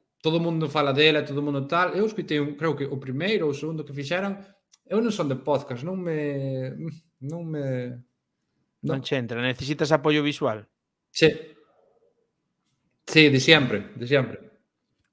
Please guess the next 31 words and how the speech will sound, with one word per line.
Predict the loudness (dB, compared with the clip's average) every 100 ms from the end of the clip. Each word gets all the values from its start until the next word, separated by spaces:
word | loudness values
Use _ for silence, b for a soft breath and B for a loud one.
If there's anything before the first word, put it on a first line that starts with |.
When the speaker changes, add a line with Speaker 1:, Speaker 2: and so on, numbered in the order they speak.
| _ _ _ _ _ _ _
Speaker 1:
De | 2
feito, | 2 2
se | 6
queres, | 6 6
conto | 2 2
unha | 2 6
Speaker 2:
Oye, | 8 8
Speaker 1:
anécdota. | 8
Speaker 2:
poderíamos | 8 8 8 6 6
dicir | 4 2 0 0 -8 _ _ _ -14
<laughs> | -10 -10 -10 _ _ _ _ _
Cóntame, | 4 4 2 -2
conta, | -4 -4 -8
conta, | -4 -6 -4 -8
Speaker 1:
En |
Speaker 2:
conta | 0 4
Speaker 1:
plan | 4
Speaker 2:
o | 8
que |
Speaker 1:
de | 6 8
Speaker 2:
queiras. |
Speaker 1:
cando | 2 2 0
estudiaba | 4 8 10 10 8 4
e |
tal, | 4 6 4
é | 4
que | 4 4 2 2 0 -2 -6 -10 -18 2
eu | 4 4
estudiar | 4 6 6 4
sempre, | 2 2 4 6 4
buf, | 2 -6 -10